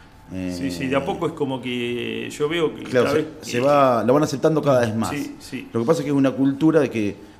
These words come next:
Speaker 2: tenemos que <laughs> enseñarle a la, no nosotros, pero, o que las, las, las amas de casa aprendan a cómo se, se puede incorporar el cordero en la mesa diaria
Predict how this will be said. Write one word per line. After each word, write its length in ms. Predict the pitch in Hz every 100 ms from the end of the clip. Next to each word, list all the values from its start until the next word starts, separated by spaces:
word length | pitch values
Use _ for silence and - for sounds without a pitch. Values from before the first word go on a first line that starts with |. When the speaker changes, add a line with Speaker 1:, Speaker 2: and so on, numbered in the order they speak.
| -
Speaker 2:
tenemos 300 | 120 135 113
que 460 | 113 101 98 92 -
<laughs> 40 |
enseñarle 580 | 120 110 123 143 107 98
a 40 |
la, 580 | 92 92 87 90 85 - -
no 140 | 143 156
nosotros, 380 | 113 113 87 85
pero, 160 | 92 - - -
o 100 | 92
que 80 | 104
las, 280 | 104 - -
las, 200 | 110 -
las 200 | 85 92 - - -
amas 240 | 131 123
de 100 | 131
casa 280 | 156 139 127
aprendan 580 | 123 147 143 135 139 139 - - - _ -
a 460 | 90 90 90 90
cómo 220 | - 139 120
se, 760 | 113 104 98 95 90 78 76 - - - - - - -
se 140 | -
puede 160 | - 139
incorporar 360 | 123 117 127 107
el 120 | 95
cordero 520 | 120 127 143 151 147 104
en 100 | 107
la 80 |
mesa 260 | 113 131 113
diaria 460 | 131 113 78 71